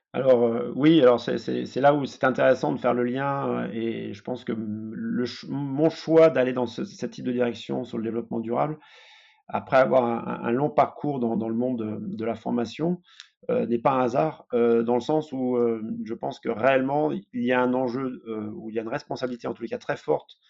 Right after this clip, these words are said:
de la formation pour pouvoir accompagner, euh, alors, de façon, je dirais, individuelle et collective, cette transformation. Je pense qu'aujourd'hui, il n'y a, il n'y a pas un seul jour,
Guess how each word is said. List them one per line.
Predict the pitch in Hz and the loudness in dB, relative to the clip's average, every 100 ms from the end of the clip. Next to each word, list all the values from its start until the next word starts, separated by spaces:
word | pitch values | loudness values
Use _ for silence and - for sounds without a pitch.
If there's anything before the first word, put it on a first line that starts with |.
| _ _ | _ _
de | - 98 | -2 6
la | 165 147 | 8 6
formation | 135 127 120 - 147 151 - _ _ _ _ _ _ | 4 -2 -4 -6 -8 -8 -12 _ _ _ _ _ _
pour | 185 - | 4 4
pouvoir | 147 131 | 2 2
accompagner, | 127 131 120 123 131 156 185 123 | 2 2 0 0 0 -2 -4 -6
euh, | 117 113 110 107 | -4 -4 -6 -10
alors, | 113 117 113 | -8 -8 -8
de | 123 | -10
façon, | - 135 147 151 - - | -8 -4 -4 -4 -6 -16
je | - - | -8 0
dirais, | 127 - | 0 2
individuelle | 156 156 151 156 | 0 0 2 0
et | 123 | 0
collective, | 135 131 - 156 175 160 _ _ _ _ | -4 -6 -6 -4 -2 -4 _ _ _ _
cette | - 147 | -8 -6
transformation. | 143 135 131 123 - - 101 _ _ _ | -6 -6 -6 -6 -8 -14 -14 _ _ _
Je | _ | _
pense | 160 156 | 2 4
qu'aujourd'hui, | - 156 147 139 151 185 233 - _ _ | 4 4 4 4 4 6 4 -2 _ _
il | 123 | -2
n'y | |
a, | 120 | -2
il | 127 | 2
n'y | 127 | 4
a | |
pas | 123 139 | 4 4
un | 151 | 4
seul | 156 151 139 | 4 2 2
jour, | 139 170 185 | 4 2 2